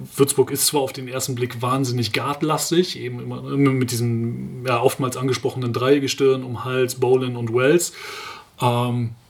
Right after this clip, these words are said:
naja, aber sie haben halt tatsächlich auch auf den großen Positionen, haben sie da echt Jungs, die, die richtig Alarm machen können. Und vor allem hast du da, wie gesagt, jetzt, äh, mit einem immer, immer besser in Form kommenden, äh, Victor Rudd jemanden, der dir eben auch als Passgeber eine, eine völlig neue Dimension gibt, äh,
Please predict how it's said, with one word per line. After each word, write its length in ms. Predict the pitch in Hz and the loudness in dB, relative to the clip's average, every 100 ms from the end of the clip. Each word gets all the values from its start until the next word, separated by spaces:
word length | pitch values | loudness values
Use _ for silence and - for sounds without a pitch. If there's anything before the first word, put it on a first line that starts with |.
| _ | _
naja, 280 | 117 156 - | 2 4 4
aber 140 | 123 | -2
sie 120 | 113 120 | -8 -10
haben 120 | 127 | -10
halt 300 | 127 120 - | -10 -10 -12
tatsächlich 440 | 120 131 120 143 | -8 -8 -6 -6
auch 100 | 123 | -6
auf 120 | 120 | -6
den 140 | - 123 | -6 0
großen 300 | 127 135 147 | 2 2 0
Positionen, 540 | 139 131 123 135 123 | 0 0 0 0 0
haben 100 | 110 | -4
sie 100 | 131 | -2
da 300 | 127 123 123 | -2 -2 -4
echt 240 | 127 123 - | -2 -2 -2
Jungs, 260 | 127 123 | -2 -2
die, 160 | - 120 | -2 -2
die 120 | 120 | 0
richtig 360 | 117 120 131 - | 2 2 0 -2
Alarm 320 | 120 120 139 | -2 0 2
machen 240 | 143 143 | 4 4
können. 260 | 127 135 135 | 4 4 4
Und 140 | 123 | -2
vor 140 | 120 123 | -2 0
allem 160 | 123 | 2
hast 120 | 120 131 | 0 0
du 60 | |
da, 280 | 123 117 117 - - - - - | 0 0 -2 -6 -12 -12 -16 -6
wie 100 | 120 | 0
gesagt, 300 | 117 117 113 | 4 2 4
jetzt, 420 | 123 - - - | 2 2 -2 -6
äh, 400 | - - 139 143 | -6 -8 -6 -6
mit 220 | 135 127 123 | -4 -2 0
einem 220 | 123 120 | 0 2
immer, 280 | 131 131 131 | 2 0 2
immer 200 | 143 135 | 4 4
besser 300 | 123 135 139 | 4 4 2
in 120 | 123 | 2
Form 400 | - - 135 139 | -4 0 0 0
kommenden, 680 | - 143 135 131 127 123 127 | -2 -2 -2 -2 -2 -2 -4
äh, 320 | 127 127 127 | -6 -6 -2
Victor 240 | 127 - 123 | 0 2 4
Rudd 260 | 123 120 | 4 2
jemanden, 460 | 131 123 123 123 120 - - - - - | 0 2 2 2 0 -4 -10 -12 -14 -8
der 360 | 135 113 123 | -4 2 4
dir 160 | 120 113 | 4 2
eben 240 | 117 120 | 0 0
auch 180 | 120 113 | 0 -4
als 120 | 117 | -6
Passgeber 460 | - - - 131 120 | -4 -4 0 2 2
eine, 240 | 117 117 117 | 2 0 -2
eine 180 | 120 | -4
völlig 340 | 120 - 123 - | 0 2 2 0
neue 220 | 120 120 | 2 2
Dimension 440 | 117 120 117 123 | 2 0 2 2
gibt, 360 | 131 131 123 | 4 2 2
äh, 20 | - | -8